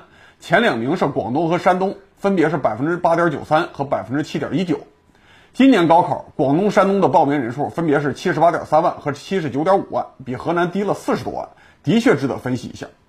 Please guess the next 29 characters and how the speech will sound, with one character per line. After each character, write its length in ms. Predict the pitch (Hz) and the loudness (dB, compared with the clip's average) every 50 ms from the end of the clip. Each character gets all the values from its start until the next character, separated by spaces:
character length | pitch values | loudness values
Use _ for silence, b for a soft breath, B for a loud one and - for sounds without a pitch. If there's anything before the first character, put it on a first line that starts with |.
| _ _ _ b b b b b b | _ _ _ b b b b b b
总 220 | - 170 156 147 | 0 2 2 4
人 160 | 147 208 254 233 | 4 2 2 2
口 160 | 220 139 123 | 2 2 2
和 140 | 143 165 165 | 0 0 2
高 200 | 165 220 233 220 | 4 4 4 4
考 160 | 180 151 95 | 2 0 0
人 140 | 101 131 147 | 0 -2 -4
口 140 | 131 98 | -4 -6
之 120 | 95 - 123 | -6 -4 -4
间 160 | 120 131 131 | -2 -2 -4
出 140 | 131 - 127 | -4 -6 -4
现 120 | 143 127 | -4 -2
了 60 | 117 | -4
反 220 | 117 - 101 - - | -4 -6 -6 -8 -8
差， 220 | - 117 104 - - | -6 -6 -6 -6 -8
首 240 | - - - 104 | -10 -10 -8 -4
先 100 | 107 165 | 0 2
要 140 | 202 220 160 | 2 4 2
排 180 | - - 135 135 | 2 2 -2 -2
除 140 | 131 147 151 | 0 -2 -4
统 240 | - - - - | -6 -8 -10 -8
计 100 | 107 165 | -6 -6
口 200 | 170 - 131 - | -6 -6 -8 -10
径 160 | - 101 92 95 | -10 -10 -8 -6
带 80 | 110 | -6
来 120 | 85 82 80 | -6 -6 -8
的 80 | 90 | -8
问 140 | 98 78 73 | -8 -8 -10
题。 180 | - - - | -12 -16 -20